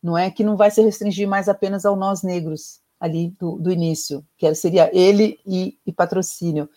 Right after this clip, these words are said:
Esse texto é genial, a construção dele é maravilhosa. A gente pode até fazer um estudo ali de análise de discurso sobre a, a referência,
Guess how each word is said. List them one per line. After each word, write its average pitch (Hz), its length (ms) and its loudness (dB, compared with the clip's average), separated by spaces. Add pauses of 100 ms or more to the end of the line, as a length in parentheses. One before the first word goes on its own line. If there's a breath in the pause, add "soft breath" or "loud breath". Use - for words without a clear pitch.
(140)
Esse 220 180 -2
texto 285 300 -2
é 302 40 2
genial, 233 560 4
a 170 80 -6
construção 226 680 0
dele 214 320 4
é 208 120 4
maravilhosa. 214 840 0 (300)
A 180 40 -8
gente 185 80 -8
pode 190 200 2
até 196 160 2
fazer 202 240 0
um 208 40 0
estudo 202 340 0
ali 180 180 -2
de 170 80 0
análise 175 320 0
de 160 60 -4
discurso 196 420 -6
sobre 208 400 2 (320 soft breath)
a, 175 360 2
a 160 40 2
referência, 208 920 4